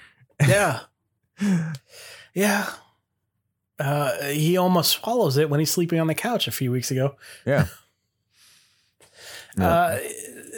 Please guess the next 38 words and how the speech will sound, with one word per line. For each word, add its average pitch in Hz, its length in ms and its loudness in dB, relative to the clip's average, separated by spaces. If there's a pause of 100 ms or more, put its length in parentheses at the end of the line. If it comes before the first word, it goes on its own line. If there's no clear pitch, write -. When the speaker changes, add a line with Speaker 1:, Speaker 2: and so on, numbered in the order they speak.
Speaker 1:
Grandpa's 208 440 2
like, 196 240 2
"No, 196 540 2 (160)
we're 226 260 0
gonna 208 380 2
use 175 420 2
a 160 100 4
disguise 147 800 2
and 139 240 2
ruin 151 320 2
her 143 160 2
time 139 540 2
so 143 160 0
that 143 180 0
she 151 140 0
wants 143 300 0
to 151 80 -2
quit 147 400 -2 (240)
instead." 151 540 2 (380)
And 180 360 2 (160)
it, 202 160 0
this 208 260 4
is, 254 160 2
like, 220 260 2 (220)
the 165 100 0
third 190 280 2
or 170 100 2
fourth 175 320 0
time 165 300 2
now 139 140 4
that 139 120 0
we 147 140 2
go 151 180 4
back 151 340 0
to 165 140 2
his 143 260 2
disguise 156 800 2
pills 104 480 -4